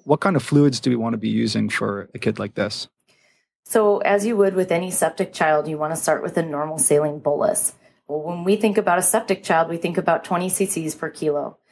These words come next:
Speaker 2: When you have this very young neonate, it is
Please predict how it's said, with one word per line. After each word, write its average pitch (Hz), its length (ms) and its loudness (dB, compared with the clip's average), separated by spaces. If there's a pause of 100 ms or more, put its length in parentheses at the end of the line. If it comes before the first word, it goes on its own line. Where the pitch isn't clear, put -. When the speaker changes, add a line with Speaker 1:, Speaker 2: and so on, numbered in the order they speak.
(360)
Speaker 2:
When 190 160 0
you 254 140 6
have 269 180 2
this 262 160 2
very 180 320 4
young 160 340 0
neonate, 147 560 -4
it 165 140 -4
is 170 300 0